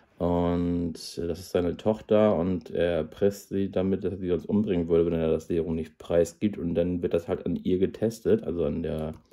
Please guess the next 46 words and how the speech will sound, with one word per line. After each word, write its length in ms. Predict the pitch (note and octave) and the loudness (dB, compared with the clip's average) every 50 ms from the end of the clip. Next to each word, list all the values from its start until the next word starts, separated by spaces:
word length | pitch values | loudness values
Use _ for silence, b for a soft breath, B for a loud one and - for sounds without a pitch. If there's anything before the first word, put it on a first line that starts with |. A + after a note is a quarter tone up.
| - _ - | -20 _ -6
Tochter. 640 | - G#2 G#2 - - - D#2+ D#2+ G2 B2 - B B B B B B B B B B | -6 -6 -6 -4 -4 -2 0 2 0 0 -2 B B B B B B B B B B
Und 160 | F#2 E2+ E2 | -6 -4 0
die 160 | G2+ G2+ G2+ | 2 2 4
hat 240 | G2+ G#2 G#2 - - | 4 4 2 6 6
dann 220 | G2+ G2 G2+ G2 | 6 8 8 6
die 1120 | F#2+ F#2+ F#2 F#2 F#2 F#2 F#2 F2+ F2+ F2 F2 F2 F2 F2 E2+ E2 D#2+ E2 D#2+ D#2+ E2 E2+ F2 D#2+ - - _ - - - _ - _ _ | 4 2 0 0 0 0 0 0 0 -2 -2 -2 -2 -2 -2 -2 -4 -2 -4 -4 -6 -8 -10 -14 -16 -20 _ -20 -20 -20 _ -20 _ _
verbesserten 1000 | - F#2 E2 E2+ - G#2+ A2 G#2+ - A#2 A2 - A2 G#2 G2+ G2+ G2+ G2 G2+ - - | 0 0 0 6 8 8 8 8 8 4 4 4 4 4 4 4 4 2 -2 -8 -18
Kräfte, 580 | - - - G2+ A2+ A2 - - B2+ A#2 G#2+ | -12 0 4 4 4 4 2 2 2 4 6
weil 80 | G#2 G2 | 6 6
das 200 | F#2+ F2+ - - | 6 6 2 4
Serum 280 | G#2+ A2 G#2+ G#2 F#2 - | 6 6 6 6 4 -2
auch 100 | - F#2 | 0 -2
ein 100 | F#2+ F#2+ | -2 -2
bisschen 180 | - F#2+ F2+ | -2 -4 -6
verbessert 420 | - - F2 - G#2 - G2+ F2 F2+ | -6 -6 -2 -2 2 2 2 2 4
worden 220 | F2+ F2+ E2+ D2+ | 4 4 4 4
ist 120 | C2+ - | 0 0
von 140 | - F2 E2+ | -2 -2 -4
Captain 260 | - - - - D#2+ | -2 -4 -4 -2 -2
America. 720 | E2+ E2 E2+ E2+ F2 E2+ E2+ E2+ E2+ - F2 F2 G2 G#2+ G#2+ B B B B B B B B B | -2 0 0 0 0 0 0 -2 -2 0 0 0 0 -2 -4 B B B B B B B B B
Die 120 | - F2+ - | -6 -6 -4
kann 240 | - - G2+ G#2 G#2+ | 0 2 4 6 6
dann 160 | G2+ G2+ F2+ | 6 6 6
ihre 240 | F2+ F#2+ F#2+ F#2 F#2 | 6 6 6 4 4
Kräfte, 480 | - - A2+ A2+ A2 - - G#2+ G2 | 4 4 4 4 4 4 2 4 4
wenn 80 | G2 G2 | 6 4
sie 80 | F#2 | 4
die 100 | G2 G2 | 4 2
Maske 380 | F#2 G2 G#2 G#2+ G#2+ - - F2 | 4 4 2 2 0 0 0 2
aufsetzt, 400 | D2+ F2+ F#2+ - G#2+ F#2+ - - | 4 4 2 4 2 0 2 2
hat 100 | G2+ G2+ | 0 0
sie 140 | - - A2+ | 0 -4 -4
die 120 | A#2 G#2+ | -4 -4
Kräfte. 420 | - - - G#2+ G#2+ G#2+ - - G2+ | -4 0 2 2 2 2 2 2 4
Und 60 | G2+ | 4
wenn 160 | G2+ G2 G2 | 4 2 2
sie 120 | F#2+ G2 | 2 0
die 160 | F#2 - - F#2+ | -2 -2 -2 -2
Maske 320 | F#2+ F#2+ - - G2 F2 | -2 -2 -2 -2 0 0
absetzt, 400 | E2+ - - - G2+ G2 - - | 0 -2 2 4 4 4 4 0
hat 100 | F#2 - | -6 -6
sie 120 | - - | -4 -4
die 80 | G#2 F#2+ | -4 -4
Kräfte 340 | - - G2+ F#2+ - - F#2 | 0 0 -2 -2 0 -2 -2
nicht 180 | F2+ F#2 F#2 | -2 0 0
mehr. 380 | B2 A#2+ - G2+ F#2+ A2+ C#3 | -2 -2 0 0 -2 -2 -2